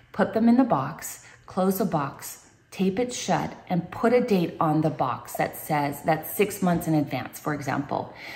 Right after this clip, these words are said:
So put this box, once you've done that, put the box away, put it in your garage, put it in a shelf, put it somewhere, right? And make a commitment to yourself that if you don't open that box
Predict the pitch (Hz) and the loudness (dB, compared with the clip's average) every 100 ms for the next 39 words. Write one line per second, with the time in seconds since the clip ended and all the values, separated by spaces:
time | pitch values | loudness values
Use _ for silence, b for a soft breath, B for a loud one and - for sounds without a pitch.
0 | B - - 190 165 160 B B B B | B -14 4 8 8 4 B B B B
1 | _ - 214 269 269 185 175 151 165 - | _ 0 2 2 2 2 4 4 0 -4
2 | 180 170 226 214 170 143 139 139 - - | -4 -2 -2 2 4 4 2 0 -2 -4
3 | 170 190 170 160 - 180 165 143 - 170 | -2 0 0 0 -2 -2 0 -2 -2 -2
4 | 170 170 165 160 160 156 156 - - 170 | 0 -2 0 2 4 4 2 -4 -6 -2
5 | 170 165 160 156 - 156 151 147 - 220 | 0 4 4 2 0 2 2 2 0 0
6 | 208 - 175 165 143 123 123 135 190 - | 0 0 2 4 4 0 -2 -2 -2 -4
7 | B B B - 185 175 170 165 190 185 | B B B -4 0 2 2 2 2 4
8 | 202 269 233 233 214 190 - 175 165 165 | 4 0 2 4 4 0 -4 -4 0 4
9 | 151 - 151 147 165 180 202 262 262 196 | 4 4 2 2 0 0 4 2 4 2
10 | 196 196 196 - 170 143 - - | 2 2 0 0 0 0 -4 -12